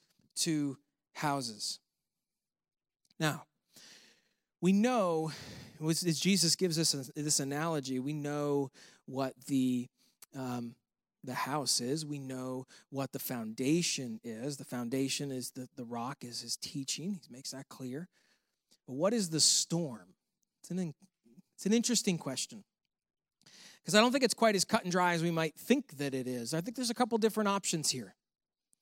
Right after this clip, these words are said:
The first is sort of the, is sort of the obvious, and Jesus could mean both of these things. The, uh, the first is the most obvious, and that's that the storm that comes are the storms of life, that it's the difficulty that comes in life.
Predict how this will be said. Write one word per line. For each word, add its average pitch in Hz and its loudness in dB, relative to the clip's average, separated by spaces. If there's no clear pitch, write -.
The 190 6
first 320 10
is 254 8
sort 240 10
of 202 6
the, 208 6
is 185 4
sort 240 10
of 214 8
the 202 8
obvious, 196 8
and 175 2
Jesus 214 6
could 226 4
mean 202 4
both 180 4
of 156 -2
these 143 0
things. 160 -2
The, 196 6
uh, 170 6
the 185 4
first 285 4
is 240 2
the 220 8
most 214 6
obvious, 165 2
and 170 0
that's 220 4
that 254 6
the 196 4
storm 262 10
that 202 4
comes 202 4
are 196 6
the 185 4
storms 214 4
of 180 2
life, 156 -2
that 143 0
it's 160 -2
the 160 0
difficulty 156 4
that 131 -8
comes 123 -6
in 143 -4
life. 117 -10